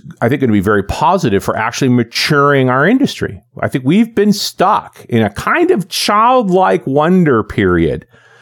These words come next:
where anybody with some enthusiasm, maybe you took a sixteen-week boot camp, maybe you just got a Pluralsight subscription, and now, you know, you're in a career. Uh, I s-, now it seems like we're in a shape where in the next decade or so,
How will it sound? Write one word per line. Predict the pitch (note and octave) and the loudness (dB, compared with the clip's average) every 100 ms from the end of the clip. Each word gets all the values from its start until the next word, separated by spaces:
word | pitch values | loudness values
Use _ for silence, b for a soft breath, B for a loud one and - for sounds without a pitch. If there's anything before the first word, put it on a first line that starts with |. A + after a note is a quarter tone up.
| b | b
where | B2+ B2 B2 | 0 2 2
anybody | D#3 A3 F#3 F3+ | 2 0 2 2
with | F3 E3+ | 2 0
some | - D#3+ | 0 -2
enthusiasm, | D3+ - D#3+ F3 C#3 G#2 D#2+ D2+ E2 A#2+ D#3+ b b b | -2 -2 0 0 2 2 2 0 -2 -2 -4 b b b
maybe | G2 B2+ D3+ | 0 2 2
you | C#3 | 0
took | D3 B2 | -2 -4
a | |
sixteen-week | - B2+ - A#2+ A2+ A2 | -4 -6 -2 0 0 0
boot | B2+ C3 | -2 -2
camp, | D#3 C#3+ | -2 -2
maybe | G2 E3 | 0 0
you | G#2 | -2
just | - D3 - | -2 -4 0
got | E3+ | -2
a | - | -2
Pluralsight | - D3 G2+ - D#2+ | 0 0 0 -2 -4
subscription, | G2 - E2+ - E2+ | -6 -4 -4 -2 -2
and | E2+ | 0
now, | G#2+ C3 F#3 E3+ - | 2 2 0 0 -2
you | B2 | 0
know, | B2+ A#2 A2+ G#2+ | 2 0 -2 0
you're | A2+ B2+ | 2 4
in | B2+ | 2
a | A#2+ | 0
career. | - A2+ A2 F#2+ - - _ _ _ _ _ _ _ _ _ | -2 0 2 0 -2 -10 _ _ _ _ _ _ _ _ _
Uh, | - F#2 - - - - | -4 -2 -4 -8 -8 -6
I | |
s-, | C3+ - | -6 -2
now | D#3 E3 G#3 | -2 2 0
it | F#3+ | 0
seems | G#3 G3 - | 0 0 0
like | E3+ E3+ | 0 2
we're | D#3+ | 2
in | D#3+ | 2
a | |
shape | C#3+ - F3 F3 - | -2 0 0 0 2
where | G#2+ | 2
in | G2+ | 4
the | G#2 | 2
next | A2 C3 - | 2 0 -6
decade | - C#3 - D3 B2 | -4 -4 0 0 2
or | G#2 | 0
so, | G2+ - E2 E2 A#2 | 0 0 0 2 0